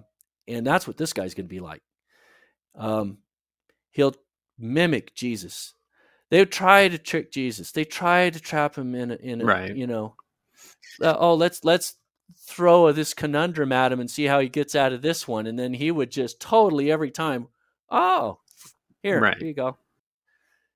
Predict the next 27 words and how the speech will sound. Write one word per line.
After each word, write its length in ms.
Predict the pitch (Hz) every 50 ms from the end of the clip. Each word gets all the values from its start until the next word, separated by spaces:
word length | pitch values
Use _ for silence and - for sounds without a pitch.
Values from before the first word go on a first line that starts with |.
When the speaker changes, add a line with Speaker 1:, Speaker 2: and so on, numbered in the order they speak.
| _ _ _ -
Speaker 1:
You 100 | 120 120
know, 300 | 123 123 127 135 143 - _ _ _ _ _ _ _ _
"Oh, 280 | - - 185 196 175 151
should 240 | - - 156 139 -
you 80 | 170
pay 180 | 165 - 180 175
taxes? 640 | 170 208 175 175 185 - - - 247 214 - - _ _ _ _ _ _ _ _ _ _ _ _ _ _ _
Hmm. 300 | - 202 202 196 196 196 196 185 _ _ _ _ _ _ _ _ _ _ _ _ _ _ _ _ _
You 140 | 151 151
know, 220 | 147 147 147 143 156
let 100 | 165 170
me 80 | 185
see 180 | 175 - - 180
a 60 | 175
coin. 480 | 165 - - 175 175 170 156 131 113 110 _ _ _ _ _ _ _ _ _ _ _ _ _ _ -
Uh, 200 | 143 135 135 131
whose 180 | - 180 175
picture's 480 | - - 185 180 180 - 165 151 139 -
on 240 | 139 131 127 120 117
it?" 180 | 110 98 - _ _ _ _ _ _ _ _ _ _ _
It's 100 | - -
like, 180 | 123 113 -
"Caesar. 520 | - - - 127 127 123 - 147 151 156 - _
Give 160 | - 170 160
Caesar 420 | - - 165 165 160 147 - 156 143
what's 220 | 135 139 131 -
Caesar's." 640 | - - 147 147 139 120 120 104 95 - - - _